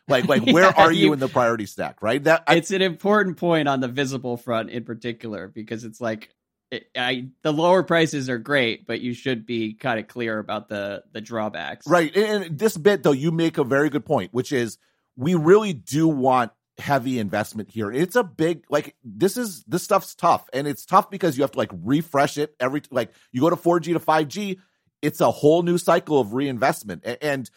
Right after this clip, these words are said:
Speaker 1: you know, the problem with, like, you go back to, like, T-Mobile and Sprint, Sprint made a disastrous bet on sort of Y max. They were sort of out of the game. So you had two really big guys. You had T-Mobile kind of there, and then Sprint was a disaster. There's an aspect where I actually, that was an uncomfortable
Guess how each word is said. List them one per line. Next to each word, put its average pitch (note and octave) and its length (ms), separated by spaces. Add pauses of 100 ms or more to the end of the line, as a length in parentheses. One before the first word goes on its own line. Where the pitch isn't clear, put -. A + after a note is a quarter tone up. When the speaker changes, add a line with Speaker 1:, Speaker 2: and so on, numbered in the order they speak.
(300)
Speaker 1:
you D3 160
know, G#3 120
the B2 140
problem E3+ 400
with, D3+ 140
like, C3 140
you B2+ 60
go C#3 80
back C#3 160
to, C#3+ 60
like, A2+ 100
T-Mobile C3+ 500
and G2 100
Sprint, D#3 380
Sprint G3 280
made E3 140
a A#2+ 60
disastrous A2+ 580
bet A#2 180
on A2 80
sort G#2 140
of F#2+ 60
Y G#2 180
max. F#2 280
They A#2 80
were A2+ 80
sort A2 140
of - 140
out A2+ 180
of G2 60
the F#2+ 60
game. E2+ 280
So - 140
you B2 80
had A2 180
two G#3 220
really E3+ 220
big C#3 220
guys. G#2 380 (400)
You C3+ 160
had A#2 280 (180)
T-Mobile D3 640
kind A#2+ 240
of G#2 80
there, G#2 200
and G#2+ 80
then G#2 100
Sprint D3+ 340
was A#2 140
a G2+ 60
disaster. G#2 640 (280)
There's D#3+ 300
an D#3 80
aspect D#3+ 380
where C3 140
I C#3+ 180
actually, D#3+ 500 (460)
that D3 240
was D#3 140
an C#3+ 100
uncomfortable C3+ 840